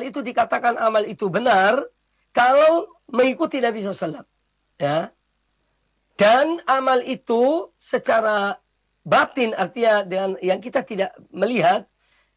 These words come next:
dia akan menjadi amal yang sah dengan ikhlas dalam hati seorang, dalam niatnya ketika mengamalkan amal tersebut. Ya. "Faman faqadal amalu ahada hadaini syartaini fasada."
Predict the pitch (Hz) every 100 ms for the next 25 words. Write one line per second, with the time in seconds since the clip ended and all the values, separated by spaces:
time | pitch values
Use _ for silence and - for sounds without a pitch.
0 | - 202 220 233 208 202 214 226 214 185
1 | 180 - 233 302 349 - - 190 214 214
2 | - 220 - - 170 190 247 - _ _
3 | _ - 233 - - - 214 202 202 202
4 | - _ - 175 165 180 240 214 262 262
5 | 240 196 196 190 196 - _ - 175 180
6 | 190 240 220 196 180 180 180 - 151 -
7 | 151 156 156 _ _ _ _ - 143 175
8 | - _ - - 180 233 247 - 247 247
9 | 240 233 233 - 262 302 302 277 254 -
10 | 269 240 214 240 226 220 247 349 294 -
11 | 254 226 269 247 233 226 226 - _ _
12 | - 190 - 180 160 160 147